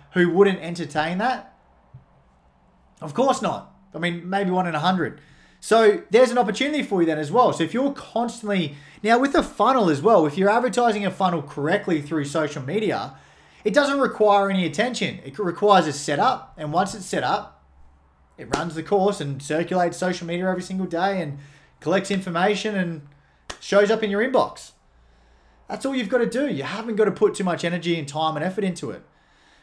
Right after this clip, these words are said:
So there's an opportunity. There is a great way to attract more buyers right now. The agent that controls the buyers through this period will come out on top at the end, because if they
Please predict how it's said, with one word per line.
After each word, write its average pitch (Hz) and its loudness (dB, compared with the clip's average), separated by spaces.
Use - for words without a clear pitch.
So - -6
there's 214 6
an 226 0
opportunity. 190 0
There 208 4
is 214 4
a 202 2
great 180 0
way 180 2
to 175 -2
attract 170 -2
more 170 -2
buyers 151 0
right 139 -2
now. 120 -8
The 160 2
agent 214 4
that 202 -4
controls 202 2
the 202 0
buyers 170 0
through 180 0
this 190 0
period 175 0
will 156 0
come 190 -2
out 196 -2
on 180 0
top 180 -2
at 156 -6
the 151 -4
end, 143 -2
because 165 2
if 151 -4
they 196 2